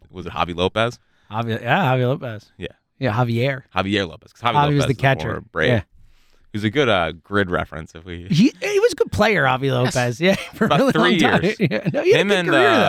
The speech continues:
Speaker 2: though.
Speaker 1: Russ Ortiz.
Speaker 2: Sure, Russ Ortiz, the pitcher.
Speaker 1: The pitcher,
Speaker 2: Or, yeah,
Speaker 1: Russ Ortiz.
Speaker 2: sure. He had a long career,
Speaker 1: Yeah.
Speaker 2: Russ Ortiz, <laughs> and played a lot of places.
Speaker 1: Yeah,
Speaker 2: Right.
Speaker 1: he
Speaker 2: I haven't done the grid in
Speaker 1: did. Giant.
Speaker 2: forever. Yeah.
Speaker 1: I know, I haven't done it.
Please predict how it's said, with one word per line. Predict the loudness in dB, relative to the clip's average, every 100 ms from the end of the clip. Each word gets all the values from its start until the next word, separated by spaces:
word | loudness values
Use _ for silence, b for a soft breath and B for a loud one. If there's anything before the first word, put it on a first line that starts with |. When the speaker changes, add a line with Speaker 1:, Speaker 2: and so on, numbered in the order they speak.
| 0
Speaker 2:
though. | -2 -10 _ _
Speaker 1:
Russ | -2 0 0
Ortiz. | -2 -2 -4 -8 b b b b
Speaker 2:
Sure, | -4 0 0 0 -2 -4
Russ | -10 -8
Ortiz, | -12 -14
the | -10
pitcher. | -2 -2 -2 -2 0
Speaker 1:
The |
pitcher, | 0 -2 0
Speaker 2:
Or, |
yeah, | 0 2 0
Speaker 1:
Russ | -2
Ortiz. | -4
Speaker 2:
sure. | -6
He | -2
had | 0
a | 2
long | 4 2 0
career, | -2 0 2
Speaker 1:
Yeah. | 2
Speaker 2:
Russ | 2 0
Ortiz, | 0 0 0 -2
<laughs> |
and | -6 -4 -6 -4
played | -8 -8
a |
lot | -8 -10
of | -10
places. | -12 -12 -16 -8
Speaker 1:
Yeah, | -6 -2
Speaker 2:
Right. | -2 0
Speaker 1:
he |
Speaker 2:
I | -2
haven't | 0
done | -2 0
the |
grid | 0
in | 2
Speaker 1:
did. |
Giant. | 0 -2
Speaker 2:
forever. | -2 0 -2 -6
Yeah. | -2
Speaker 1:
I | 0
know, | 0
I | -2
haven't | -4
done |
it. | -8